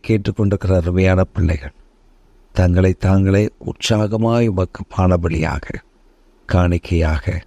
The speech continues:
அர்ப்பணித்து, தங்களை தாங்களே உம்முடைய நாமத்தை உயர்த்துவதற்கு ஒப்பு கொடுக்க கர்த்தர் நீர் அனுக்கிரகம் பண்ணும். கிருபை அவர்களை சூழ்ந்து கொள்ளட்டும்.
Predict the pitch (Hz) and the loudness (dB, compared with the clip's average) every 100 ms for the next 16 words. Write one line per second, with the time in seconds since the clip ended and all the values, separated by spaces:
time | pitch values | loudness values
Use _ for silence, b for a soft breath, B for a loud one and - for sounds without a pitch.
0 | _ _ _ _ _ 92 90 - 98 101 | _ _ _ _ _ -6 -6 -2 0 0
1 | 98 - - _ _ _ _ _ - 120 | -4 -10 -12 _ _ _ _ _ -2 0
2 | 123 131 120 - 98 98 101 95 90 82 | 0 0 -2 -2 -2 0 0 0 -2 -6
3 | - _ _ - 95 95 87 90 98 98 | -12 _ _ -6 -2 0 2 2 2 0
4 | - 101 90 85 90 - - 90 92 - | 0 -2 0 2 0 -2 -2 0 0 -2
5 | - 87 82 82 85 90 - 90 - 87 | -6 -6 -2 -2 -2 -4 -2 -6 -2 0
6 | 85 87 87 90 - 92 92 95 104 107 | 0 0 0 -2 -2 0 2 2 2 -2
7 | - - - - - - 120 123 117 98 | -10 -20 -20 -20 -16 -2 0 2 2 2
8 | 85 80 - - 85 82 73 76 - - | 0 -2 -4 -2 0 0 -2 -4 -4 -8
9 | - | -10